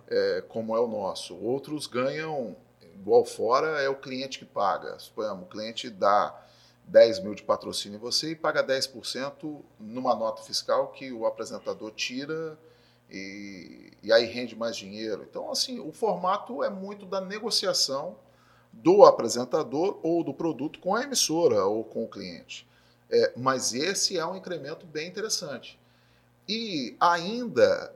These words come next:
ainda aqui, é, é, nas T Vs aqui do estado, eu vejo ainda dificuldade de ter merchan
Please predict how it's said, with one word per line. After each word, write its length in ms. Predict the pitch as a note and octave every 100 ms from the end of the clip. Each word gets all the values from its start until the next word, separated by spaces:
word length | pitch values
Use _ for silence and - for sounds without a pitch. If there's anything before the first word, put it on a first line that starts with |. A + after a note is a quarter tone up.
| -
ainda 840 | G2+ F#2+ A#2+ G#3 F#3+ A#2 F#2+ G3+
aqui, 580 | - - - F#3+ F3 - _ _ _ _ -
é, 380 | F2+ F#2 - F#2
é, 40 |
nas 320 | F2+ F#2+ G2+ -
T 140 | G2
Vs 240 | E2+ F#2+
aqui 180 | F2 -
do 80 | E2
estado, 640 | D#2+ - D3+ E3 - - - _ _
eu 200 | A#2 B2+
vejo 480 | - A#2+ C#3+ D3+ D#3+
ainda 640 | C#3 C3+ D#3 E3+ E3 C#3 -
dificuldade 840 | C#3+ - E3 E3+ D3 D#3 F3+ E3+
de 100 | E3
ter 220 | - D#3+
merchan 920 | D#3+ E3+ E3 - - D#3 F#3 A#3 C#4